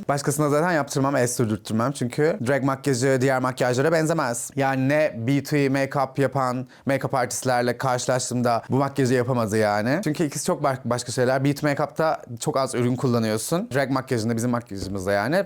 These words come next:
bambaşka yani. Ürünü sonuna kadar kullanıyorsun. O yüzden,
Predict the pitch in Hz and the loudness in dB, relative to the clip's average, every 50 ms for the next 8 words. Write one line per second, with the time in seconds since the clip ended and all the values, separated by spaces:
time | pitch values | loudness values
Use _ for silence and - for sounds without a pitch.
0 | - 147 156 151 139 120 113 - - 110 104 101 101 101 107 80 - 123 131 135 | 0 0 0 0 0 -2 -2 -2 -2 -2 0 0 0 -2 -4 -2 -2 0 0 0
1 | 151 143 - 175 170 156 151 139 151 143 131 113 110 - 113 107 98 104 101 101 | 0 0 2 2 2 2 2 2 2 2 2 0 0 0 -2 -2 -2 -2 -4 -4
2 | - - 185 202 220 - - 143 147 131 123 151 165 190 220 220 | -4 -4 -6 -6 -4 -2 0 2 2 2 2 2 0 0 -2 -2